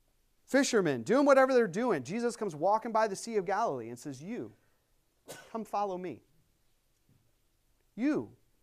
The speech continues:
come hang out with me. You, I'm calling you into service." Folks, that's grace right there. That's grace. You've just been called into discipleship with a rabbi.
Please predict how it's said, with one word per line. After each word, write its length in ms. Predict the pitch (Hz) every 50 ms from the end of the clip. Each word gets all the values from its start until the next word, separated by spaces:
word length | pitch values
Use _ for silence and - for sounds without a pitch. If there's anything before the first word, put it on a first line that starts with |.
| _ _
come 160 | - 220 214
hang 180 | 208 208 208 196
out 160 | 180 190 -
with 140 | 165 156 -
me. 220 | 156 135 113 98 - _ _ _ _ _ _ _ _ _ _ _ _ _ _ _ _ _ _
You, 340 | 170 196 269 254 180 123 -
I'm 120 | - 151 151
calling 320 | - - 220 214 220 208
you 100 | 208 202
into 220 | 196 190 175 - 175
service." 560 | - - 156 127 107 101 92 - - - _ _ _ _ _ _ _ _ _ _ _ _
Folks, 200 | - 269 - -
that's 220 | - 220 196 135
grace 460 | - - 156 214 175 180 175 - - -
right 220 | 175 170 156 123
there. 360 | 180 208 262 240 85 73 - _ _ _ _ _ _ _ _ _ _ _ _ _ _ _ _ _ _ _ _ _ _ _
That's 160 | 170 160 -
grace. 460 | - - 190 254 294 254 165 - -
You've 160 | 202 240 269
just 240 | - 233 226 - -
been 160 | 190 170 156
called 540 | - - - - 220 226 240 247 240 240 208
into 420 | - 226 220 247 240 226 - 220 190
discipleship 680 | 151 147 - - 226 247 294 - 170 143 - - 151
with 120 | 143 143 131
a 40 | 127
rabbi. 600 | 135 170 208 226 220 170 131 101 90 80 78